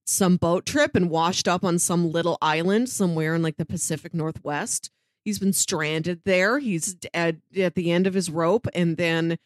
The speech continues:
the dead body of Daniel Radcliffe washes up on the beach. And at first he thinks, "Oh, this is another living person. I have companionship." And then he realizes he's dead. And then he realizes with all of the gas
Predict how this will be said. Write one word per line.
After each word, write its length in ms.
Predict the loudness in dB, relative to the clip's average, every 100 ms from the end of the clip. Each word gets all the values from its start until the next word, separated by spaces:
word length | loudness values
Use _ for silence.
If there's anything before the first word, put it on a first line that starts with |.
| _ _ _ -6
the 80 |
dead 260 | 0 2 2
body 320 | 2 2 2
of 60 | 2
Daniel 380 | 2 4 4 2
Radcliffe 480 | 2 0 0 -2 0
washes 500 | 0 0 0 -2 -2
up 300 | 0 0 0
on 200 | -2 0
the 100 | -2
beach. 680 | -4 -4 0 0 0 -2 -6 _ _ -4
And 120 | -2
at 140 | -2
first 280 | 0 0 0
he 80 | 0
thinks, 280 | 0 0 2 4
"Oh, 240 | 4 4
this 260 | 0 0 2
is 240 | 2 0 0
another 420 | 2 4 4 4
living 280 | 4 2 0
person. 420 | 0 -2 0 2
I 60 | 2
have 160 | 0
companionship." 880 | -2 -4 -4 -4 -2 -2 -4 -6 -4
And 100 | -2
then 80 | -2
he 80 | 0
realizes 640 | -2 0 0 -2 -6 -10
he's 220 | -16 -14 -8
dead. 440 | -8 -6 -8 -10 -14 _ _ _ -4
And 140 | -2 0
then 160 | 2
he 120 | 4
realizes 760 | 4 2 2 2 0 -2 -4 -2
with 140 | -4 0
all 240 | 2 4 2
of 180 | 0
the 460 | -6 -8 -8 -10 -12 _ _ _ _ _ _ -4
gas 600 | 2 4 4 4 2 2